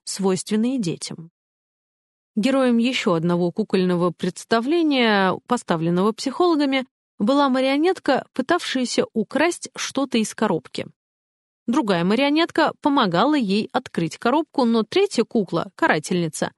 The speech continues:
прыгала на крышку и захлопывала её, тем самым наказывая злодеек. Даже восьмимесячные малыши предпочитали играть с третьей куклой.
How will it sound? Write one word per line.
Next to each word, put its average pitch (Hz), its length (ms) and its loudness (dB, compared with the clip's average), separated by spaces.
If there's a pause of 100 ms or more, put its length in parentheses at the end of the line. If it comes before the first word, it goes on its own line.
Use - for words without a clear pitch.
(300)
прыгала 185 400 2
на 208 160 0
крышку 320 460 0 (200)
и 339 80 0
захлопывала 214 800 0
её, 165 320 0
тем 170 240 -2
самым 247 400 0
наказывая 175 640 0
злодеек. 180 600 -4 (1080)
Даже 262 440 2
восьмимесячные 240 960 0
малыши 196 500 0
предпочитали 214 880 -2
играть 180 340 0
с - 80 -14
третьей 175 460 -2
куклой. - 500 -8